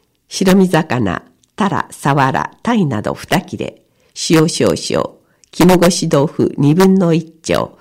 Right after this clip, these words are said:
百五十グラム。白菜、小八分の一株、百五十グラム。椎茸三個、六十グラム。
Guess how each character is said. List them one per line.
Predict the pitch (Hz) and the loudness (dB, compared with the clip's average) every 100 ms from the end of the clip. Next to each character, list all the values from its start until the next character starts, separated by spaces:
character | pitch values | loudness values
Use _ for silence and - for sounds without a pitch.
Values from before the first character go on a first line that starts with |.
| _ | _
百 | - 139 - 170 | -8 -6 -4 0
五 | 151 | 2
十 | 151 139 | 4 2
グ | 139 120 | 2 2
ラ | 76 | 0
ム。 | 78 64 - _ _ _ _ | -2 -6 -10 _ _ _ _
白 | 156 - 180 | -6 -2 -4
菜、 | - 98 87 - _ _ _ | -2 -4 -4 -10 _ _ _
小 | - - 196 85 - _ | -4 0 2 0 -4 _
八 | - 165 - 190 | -8 -8 -2 0
分 | 175 170 | 2 4
の | 160 | 4
一 | 156 156 - | 2 0 -6
株、 | - 107 87 | -6 -4 -6
百 | - 147 147 147 | -6 -8 -2 0
五 | 143 | 2
十 | 143 143 135 | 2 0 2
グ | 120 | 0
ラ | 87 | 0
ム。 | 80 - - _ _ - | -2 -6 -10 _ _ -14
椎 | - 147 208 | -2 0 0
茸 | 135 147 - 107 - | -2 -4 -2 -4 -4
三 | - 170 151 127 | -6 -2 -2 -2
個、 | - - | -4 -4
六 | 127 127 139 | -2 -2 -2
十 | 131 120 | 0 0
グ | 113 | 0
ラ | 95 69 | -2 -4
ム。 | 90 | -8